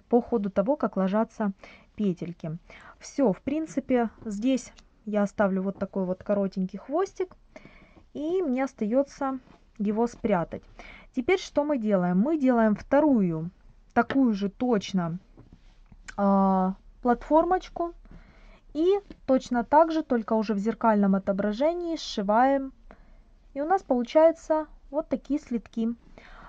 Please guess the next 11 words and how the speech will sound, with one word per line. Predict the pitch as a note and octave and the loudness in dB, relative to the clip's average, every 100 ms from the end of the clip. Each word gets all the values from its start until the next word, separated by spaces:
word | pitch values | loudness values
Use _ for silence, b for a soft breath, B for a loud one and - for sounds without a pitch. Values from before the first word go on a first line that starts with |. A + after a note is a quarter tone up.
| B - | B 0
А, | A#3 A3 A3 | 4 4 4
обратите | - A3+ C4+ C4+ B3+ | 4 4 2 2 -4
внимание, | A#3 B3 A#3+ A3+ G#3+ | -2 0 0 2 0
что | G#3 - A3+ - | -2 -4 -4 -2
именно | C4 A#3 A3 | 0 2 2
в | G#3+ | 0
зеркальном | A#3+ B3+ A#3+ G#3 G3 | -2 2 2 4 2
отображении, | G3+ A3 B3 C4+ E4 F#4+ F#4 F4+ F4+ _ - - _ - | 2 -2 -2 -2 -2 -2 -2 -6 -8 _ -20 -20 _ -6
для | A3+ B3 | -2 0
того, | C#4 D#4+ | 0 -2
чтобы | - C#4+ A#3 A#3+ | 0 0 4 2